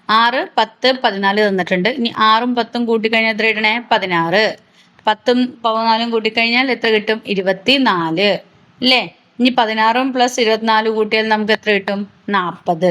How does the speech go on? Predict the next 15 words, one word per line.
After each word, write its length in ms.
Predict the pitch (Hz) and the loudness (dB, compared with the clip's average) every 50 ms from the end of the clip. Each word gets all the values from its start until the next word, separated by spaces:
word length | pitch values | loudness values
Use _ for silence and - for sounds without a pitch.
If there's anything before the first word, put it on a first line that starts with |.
| 170 - _ _ _ _ _ _ _ _ _ _ | 0 -2 _ _ _ _ _ _ _ _ _ _
അപ്പൊ 160 | _ - 240 | _ -2 0
ഇങ്ങനെ 260 | 247 240 226 220 226 | 0 0 2 0 0
പൂർത്തിയാക്കാനാണ് 800 | 233 226 233 214 202 190 - 233 226 214 208 208 196 190 196 214 226 254 | 0 0 -2 -4 -4 -2 0 0 0 2 0 0 0 0 -2 -2 -2 0
പറഞ്ഞിരിക്കുന്നത്. 800 | 233 202 190 185 175 170 175 - 180 170 170 165 160 185 - - _ - - - _ _ - | -2 -2 -2 -6 -10 -10 -10 -10 -10 -8 -6 -4 -2 -2 -4 -4 _ -20 -20 -20 _ _ -2
പിന്നെ 200 | 269 277 294 302 - | 0 2 2 2 2
പറഞ്ഞിരിക്കുന്ന 460 | 302 269 254 254 247 240 240 240 247 | 2 0 0 -2 -4 -4 -4 -4 -4
സി 240 | 262 262 240 220 214 - | -4 -2 -2 -2 0 0
ക്വസ്റ്റ്യൻ, 380 | 220 208 - - 254 262 262 - - _ _ - | 0 0 2 0 0 -2 -2 -6 -14 _ _ -2
രണ്ടക്ക 420 | 247 269 285 285 277 330 320 - 320 | 0 0 0 0 -2 -2 -2 -2 -2
സംഖ്യകളുടെ 680 | 311 - 302 262 247 240 233 226 233 226 226 220 233 | -2 0 0 0 0 -2 -2 -2 -2 -2 0 0 0
എല്ലാം 300 | 226 214 214 226 233 240 - | 0 0 0 -2 -4 -2 -2
പൊതുവായ 560 | 220 214 208 202 233 240 240 240 254 262 277 | 0 0 0 2 0 2 2 2 2 2 0
ബീജഗണിത 580 | 277 233 240 226 196 202 202 190 196 190 190 190 | -2 -2 -4 -2 -2 -4 -4 -4 -4 -4 -2 0
രൂപം 400 | 196 190 190 190 226 262 277 - | 2 2 2 2 0 -2 0 0
ഏതാണ്? 380 | 208 190 185 185 180 180 190 | 0 0 2 0 0 -2 -2